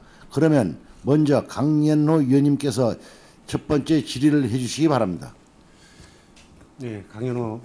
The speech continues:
Speaker 2: 의원입니다. 에, 우선 그 정무부지사로 내정된 것을 우선 축하를 드리겠습니다. 그래서 마-, 이 기회에 먼저 우리 도민들께 소감 한 말씀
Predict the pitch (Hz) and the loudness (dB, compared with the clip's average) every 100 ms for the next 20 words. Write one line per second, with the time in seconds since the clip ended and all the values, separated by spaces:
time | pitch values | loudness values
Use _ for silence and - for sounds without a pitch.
0 | - 123 110 107 95 80 - - - - | -8 -6 -6 -6 -10 -14 -20 -20 -20 -20
1 | - - - - - - 113 107 117 117 | -20 -20 -20 -20 -20 -20 -14 -12 -12 -8
2 | 131 113 113 107 101 92 92 - - 135 | -8 -6 -8 -10 -10 -12 -16 -16 -10 -6
3 | 147 139 135 131 123 127 107 107 107 - | -4 -4 -8 -14 -10 -8 -6 -8 -12 -16
4 | - 120 117 123 120 117 113 131 107 - | -10 -6 -2 -2 -2 -6 -8 -8 -12 -10
5 | 104 - - - 107 101 101 98 92 - | -12 -12 -18 -14 -10 -10 -10 -10 -14 -20
6 | - 107 92 90 - 92 90 78 - - | -14 -10 -10 -10 -12 -12 -12 -16 -20 -20
7 | - - - - - - - - - 110 | -20 -20 -18 -16 -18 -20 -20 -20 -20 -16
8 | 110 107 92 90 - - - - 113 113 | -12 -12 -12 -14 -16 -20 -20 -8 -6 -4
9 | 123 120 - 131 120 101 104 95 113 113 | -6 -8 -2 2 2 2 -2 -6 -4 -2
10 | 110 104 101 117 101 - 120 117 120 - | 0 -2 -4 -4 -4 2 4 4 2 -2
11 | 98 98 117 - - 123 117 104 101 101 | -6 -6 -8 -12 -10 0 0 2 -2 -6
12 | - 107 101 - 85 | -2 0 -2 -6 -8